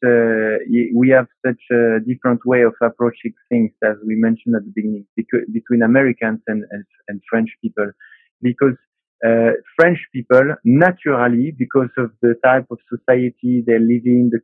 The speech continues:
cult-, they are living in, the culture, they are less exposed, they have less risks as regards to money, uh, because, uh, you don't need to pay, uh, twenty thousand pounds for, for twenty thousand euros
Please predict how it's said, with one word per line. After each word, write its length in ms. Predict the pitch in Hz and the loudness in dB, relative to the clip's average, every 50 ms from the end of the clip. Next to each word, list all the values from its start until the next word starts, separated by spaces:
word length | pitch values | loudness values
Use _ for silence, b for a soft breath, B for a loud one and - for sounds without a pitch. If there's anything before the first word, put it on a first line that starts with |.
| - | -4
cult-, 320 | - 123 117 113 - - 110 | -4 -4 -4 -6 -10 -4 -2
they 80 | 113 113 | 0 0
are 120 | 113 110 | 0 0
living 280 | 110 110 113 117 117 117 | -2 -4 -2 -2 0 0
in, 120 | 120 113 | 0 0
the 80 | 117 113 - | -2 -4 -4
culture, 400 | - 135 123 - - 135 147 151 b b b b b b _ | -4 -4 -4 -2 -2 -4 -4 -4 b b b b b b _
they 80 | 127 135 | 2 4
are 200 | 131 127 120 - - _ - | 4 2 0 -2 -6 _ 0
less 320 | 120 131 139 156 156 151 - _ _ | 2 4 4 4 2 2 -4 _ _
exposed, 840 | - 120 - - - _ _ _ - 165 180 180 156 117 110 - _ _ _ _ _ _ _ _ _ _ | -10 -10 -10 -16 -20 _ _ _ 2 4 6 6 4 2 -2 -8 _ _ _ _ _ _ _ _ _ _
they 80 | 120 120 | 0 2
have 160 | 123 113 120 | 2 2 2
less 220 | 135 139 139 135 - - | 0 0 0 -2 -6 -6
risks 480 | 139 139 160 190 185 175 - _ B B B B B _ _ - | -2 2 2 2 2 0 -4 _ B B B B B _ _ -4
as 80 | 117 110 - | -4 -2 -2
regards 360 | 123 120 117 135 135 135 131 - _ | -2 0 2 4 2 2 0 -4 _
to 60 | - | 0
money, 440 | 123 123 131 135 139 143 131 117 - _ _ _ _ _ _ _ _ _ 92 | 2 4 4 4 4 4 2 0 -2 _ _ _ _ _ _ _ _ _ -2
uh, 140 | 92 92 - - 110 | -2 -2 -2 -2 -6
because, 440 | 127 127 - - 165 180 196 202 185 - - _ - | -8 -4 2 4 4 6 4 4 0 -6 -16 _ -2
uh, 260 | 117 113 113 110 113 - - | 0 2 2 2 0 0 0
you 140 | 117 127 135 123 | -2 -2 0 2
don't 180 | 165 185 202 | 2 4 4
need 160 | 196 180 - - | 2 0 0 -2
to 120 | - 135 | -6 -2
pay, 720 | 135 - 135 135 135 139 139 135 135 135 135 135 131 131 - _ _ _ _ _ _ _ _ _ _ - 110 | 2 4 4 6 6 6 6 6 4 2 2 0 -2 -4 -8 _ _ _ _ _ _ _ _ _ _ 0 2
uh, 120 | 110 107 - - | 2 2 2 4
twenty 300 | 156 156 156 143 - - | 4 2 2 2 0 2
thousand 360 | - 147 147 143 147 156 147 - | 4 4 4 4 2 -2 0 2
pounds 280 | 160 165 175 170 165 - - | 2 2 2 0 -2 -4 0
for, 300 | - 151 147 139 143 139 139 | 2 2 4 4 2 0 0
for 160 | - - 123 | 0 0 0
twenty 300 | 123 - 143 147 143 143 _ | 2 2 0 0 0 0 _
thousand 200 | 143 139 131 139 | 2 2 2 0
euros 340 | 143 147 156 170 170 156 143 | 0 2 4 4 4 4 2